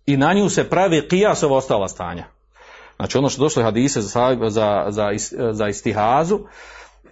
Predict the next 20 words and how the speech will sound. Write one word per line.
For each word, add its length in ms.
e, 160
na 240
tu, 260
na, 400
e, 440
na 120
to 300
stanje, 460
na 220
tu 260
osobu, 640
e, 420
se 300
analogno 800
kijasom, 600
e, 260
e, 1300
pro-, 280
e, 100
znači, 420